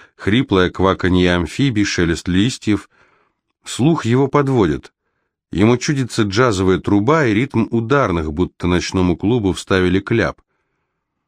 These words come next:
Откуда-то издалека с побережья доносится гулкий рев. А это еще что?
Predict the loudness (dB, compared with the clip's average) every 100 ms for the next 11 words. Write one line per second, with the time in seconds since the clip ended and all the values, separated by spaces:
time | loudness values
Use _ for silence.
0 | _ _ -2 -2 0 -2 0 0 0 0
1 | -2 -2 -2 -2 0 0 2 2 2 0
2 | 0 2 2 0 -4 -4 -6 -2 -2 -2
3 | -2 0 2 0 -2 -10 _ _ _ _
4 | _ _ _ -2 0 0 0 -2 -2 -4
5 | -6 -2 -2 -2